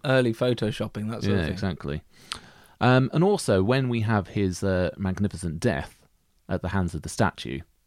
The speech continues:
Speaker 1: Mm.
Speaker 2: uh,
Speaker 1: Oh,
Speaker 2: Fe-,
Speaker 1: yeah.
Speaker 2: Fenella, whose son had been murdered by him, entices him into her house to look at the statue. W-, we can only presume that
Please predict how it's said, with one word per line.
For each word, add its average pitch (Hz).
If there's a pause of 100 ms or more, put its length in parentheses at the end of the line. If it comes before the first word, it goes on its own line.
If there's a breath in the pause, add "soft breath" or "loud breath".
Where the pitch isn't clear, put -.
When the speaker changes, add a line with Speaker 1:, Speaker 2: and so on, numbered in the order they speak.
Speaker 1:
Mm. 113 (140)
Speaker 2:
uh, 92
Speaker 1:
Oh, 139
Speaker 2:
Fe-, -
Speaker 1:
yeah. 117 (140)
Speaker 2:
Fenella, 117 (220)
whose 95
son 123
had 82
been 80
murdered 73
by 71
him, 76 (760 soft breath)
entices 120
him 101 (160)
into 110
her 98
house 98
to 92
look 123
at -
the -
statue. 67 (680 soft breath)
W-, -
we 143
can 165
only 160
presume 87
that -